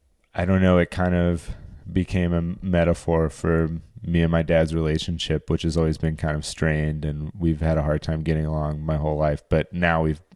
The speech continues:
like, been doing a lot better. So I was, you know, I wrote this really angry ending to the song where I'm, I'm just, like, s-, kind of screaming a couple things over and over again.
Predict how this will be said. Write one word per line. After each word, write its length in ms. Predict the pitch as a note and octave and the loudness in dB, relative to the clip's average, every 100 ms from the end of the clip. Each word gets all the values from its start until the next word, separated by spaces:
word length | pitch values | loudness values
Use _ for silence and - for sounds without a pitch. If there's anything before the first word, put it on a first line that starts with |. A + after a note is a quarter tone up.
| _ | _
like, 280 | F2 D#2 - | -6 -6 -4
been 100 | D#2 | -4
doing 240 | F#2 F2 | -2 0
a 40 | E2 | 0
lot 180 | D#2 | -2
better. 340 | E2 D#2 D#2 D#2+ - - - _ _ _ _ | 0 0 -2 -6 -14 -20 -20 _ _ _ _
So 460 | - - A2+ G#2+ G2+ - | -2 6 10 10 8 6
I 100 | G2 | 6
was, 440 | G2 F#2 E2+ - - _ _ _ _ _ | 8 6 4 -2 -8 _ _ _ _ _
you 120 | G2 | 4
know, 100 | F2+ | 6
I 100 | E2+ E2+ | 4 6
wrote 300 | F#2 F#2 - | 8 6 6
this 180 | F2 E2+ | 0 0
really 640 | E2 E2+ E2+ E2 E2 E2 - _ | 2 4 4 4 4 2 -2 _
angry 760 | E2 D#2+ E2 E2 D#2+ D#2+ E2 - | 2 2 2 2 4 2 -2 -4
ending 420 | E2+ E2 D#2+ E2 E2+ | -2 0 0 -2 -4
to 140 | E2+ | -6
the 140 | D#2 D#2+ | -6 -4
song 420 | E2 D#2 D2+ D#2+ | -2 -2 -2 -4
where 160 | D#2 D#2 | -2 -2
I'm, 160 | D#2+ D#2+ | -4 -8
I'm 180 | - D2 | -10 -10
just, 260 | D2 D#2 - | -10 -10 -6
like, 200 | D2 - | -6 -6
s-, 160 | - - - - | -10 -12 -10 -4
kind 180 | E2 | -2
of 100 | D2+ | -2
screaming 720 | - - E2+ D#2+ D#2 D#2 D#2 E2 - | -6 -2 0 0 -2 -4 -8 -14 -10
a 100 | F2 | -8
couple 300 | - D#2+ E2+ | -2 -2 -2
things 380 | - E2 D#2+ E2 | -2 -2 -2 0
over 240 | E2 E2 | 0 0
and 100 | D#2+ | 0
over 220 | D#2+ D#2+ D#2+ | 0 0 -2
again. 500 | D2+ D#2 D#2 D2+ | -2 -2 -2 -6